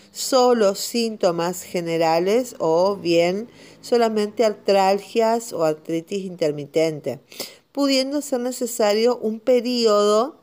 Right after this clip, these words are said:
de observación antes de establecer el diagnóstico definitivo.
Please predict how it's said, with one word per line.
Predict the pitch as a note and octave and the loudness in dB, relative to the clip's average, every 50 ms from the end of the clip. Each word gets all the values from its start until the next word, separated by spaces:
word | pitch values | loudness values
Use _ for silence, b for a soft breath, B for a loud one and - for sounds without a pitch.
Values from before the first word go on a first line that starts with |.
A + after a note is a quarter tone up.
| _ B B B B B B B B B - | _ B B B B B B B B B -6
de | F3 F3+ F#3 | 0 2 2
observación | F3+ F#3 - - G3+ F3+ F3 F3 D3+ D#3 D#3 - - - A3+ G#3 G3 G3 G3+ A3 A#3+ - - - | 2 0 0 -2 0 2 2 2 0 0 -4 -6 -2 0 2 2 2 2 0 -2 -6 -10 -12 -8
antes | G3+ F#3+ F#3+ F#3+ - A#3 | -6 -6 -6 -4 -4 -4
de | A3+ A3 | -4 -4
establecer | G#3+ - G3+ F3+ F3 E3 D#3 D#3 - - G#3 G#3 | -4 -2 -2 -2 0 0 -2 -4 -2 -2 0 0
el | G3+ F#3+ F3 | 0 0 -2
diagnóstico | E3+ D#3 D3+ D3+ D3+ D#3+ D#3 - F3+ E3+ - E3 | -2 -4 -4 -6 -8 -8 -8 -8 -8 -4 0 0
definitivo. | D#3 D3+ D3+ - - D3+ D3+ D3+ D3 - - D#3 D#3+ D#3 D3+ D3 D3 | 0 0 0 -4 -10 -10 -10 -10 -10 -8 -6 -2 -2 -2 -2 -2 -6